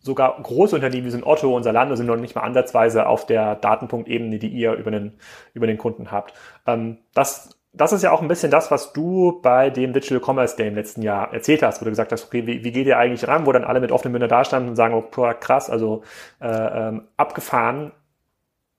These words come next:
wie weit ihr da schon, äh, vorgegangen seid und wie weit ihr auch schon denkt, äh, in diesem Bereich.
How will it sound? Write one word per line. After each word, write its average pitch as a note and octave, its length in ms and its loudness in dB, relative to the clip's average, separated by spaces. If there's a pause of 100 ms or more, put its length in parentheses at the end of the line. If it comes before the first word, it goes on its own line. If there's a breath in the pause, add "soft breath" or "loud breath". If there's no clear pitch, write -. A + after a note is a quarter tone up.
(140)
wie A#2+ 200 -4
weit C#3 280 4
ihr C#3 100 0
da A#2+ 120 4
schon, A#2+ 460 -4 (240)
äh, E2 240 -20
vorgegangen A#2 500 0
seid A#2 300 2
und A2+ 280 -12
wie A#2 220 -2
weit B2 180 4
ihr B2 100 2
auch A#2+ 80 0
schon A2+ 180 -4
denkt, D3 340 0
äh, - 240 -16
in A#2 80 -16
diesem A2+ 200 -6
Bereich. A#2 380 0